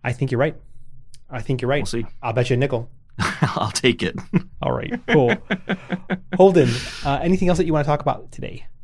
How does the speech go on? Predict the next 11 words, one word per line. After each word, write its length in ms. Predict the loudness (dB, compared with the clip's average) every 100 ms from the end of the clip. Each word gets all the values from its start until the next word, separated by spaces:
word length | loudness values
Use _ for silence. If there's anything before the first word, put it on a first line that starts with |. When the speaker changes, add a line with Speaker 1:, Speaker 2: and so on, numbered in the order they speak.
| -14 -10
Speaker 2:
No, 420 | -2 2 2 2
no. 440 | -2 -4 -4 -6 -6 -6
We, 140 | -6
we 80 | -2
talked 220 | 0 2
about 100 | 2
a 40 | 4
lot. 360 | 6 4 2 -8 _ -20 -16 -12
Speaker 1:
We 60 |
sure 160 | -4 -2
did. 220 | -2